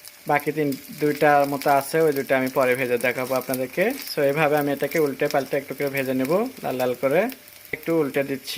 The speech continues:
এটাকে, এটাকে উল্টে দিচ্ছি এইভাবে। দেখতেই পাচ্ছেন আমি একটু হাতাটা বড় দেখে নিয়ে নিলাম উল্টানোর জন্য। So,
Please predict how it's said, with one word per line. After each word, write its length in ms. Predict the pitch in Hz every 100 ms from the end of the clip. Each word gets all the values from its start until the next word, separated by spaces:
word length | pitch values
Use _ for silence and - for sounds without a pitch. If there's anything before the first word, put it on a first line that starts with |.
| 160
এটাকে, 300 | - 147 165 214 185 - - - - - - - -
এটাকে 220 | - 139 175
উল্টে 180 | 139 143 139
দিচ্ছি 240 | 135 - 147
এইভাবে। 300 | 147 147 180 240 - - - 143
দেখতেই 300 | 135 147 143
পাচ্ছেন 400 | 143 - 147 156 196 - - - - - - - -
আমি 120 | 139 135
একটু 140 | 135 139
হাতাটা 380 | 131 139 135 143 - - - - - - -
বড় 140 | 147 139 131
দেখে 180 | 135 143
নিয়ে 140 | 135 131
নিলাম 300 | 135 147 160 156
উল্টানোর 360 | 139 139 135 131
জন্য। 200 | 139 135 185 254 - - - - - - - - -
So, 100 | -